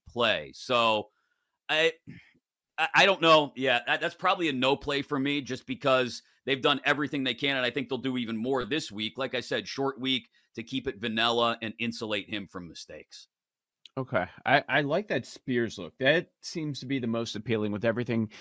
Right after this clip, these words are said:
Speaker 2: that I believe is gonna happen tonight. I've had a tough, tough time with props 'cause I think the points are gonna be limited, and that's
Speaker 1: Yeah.
Speaker 2: obviously why we have this short, short total of thirty-six and a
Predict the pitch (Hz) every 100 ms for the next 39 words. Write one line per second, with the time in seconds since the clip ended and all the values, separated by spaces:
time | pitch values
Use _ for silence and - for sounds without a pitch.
0 | - _ - - - - 135 120 113 -
1 | 113 107 120 139 139 127 113 135 110 117
2 | 113 117 113 110 113 147 170 226 247 160
3 | 170 - - - 151 - 143 131 101 127
4 | 131 - 107 113 131 127 101 113 113 104
5 | 101 90 85 107 131 165 190 - - -
6 | - 120 113 104 - 110 - 117 117 113
7 | - 117 113 127 123 120 135 113 107 -
8 | 135 123 - 123 - 135 123 117 107 -
9 | 123 117 - 131 131 117